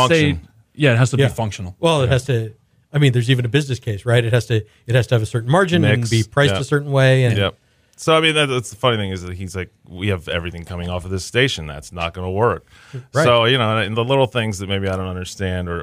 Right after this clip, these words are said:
Speaker 2: or don't, uh, you know, understand as well as I'd like to from a back of the house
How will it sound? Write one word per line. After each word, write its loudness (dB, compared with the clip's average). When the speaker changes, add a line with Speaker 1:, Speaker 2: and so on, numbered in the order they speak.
Speaker 2:
or -6
don't, -10
uh, -10
you -14
know, -10
understand -8
as -10
well -2
as -4
I'd -8
like 2
to -4
from 0
a -2
back 0
of -2
the 0
house -2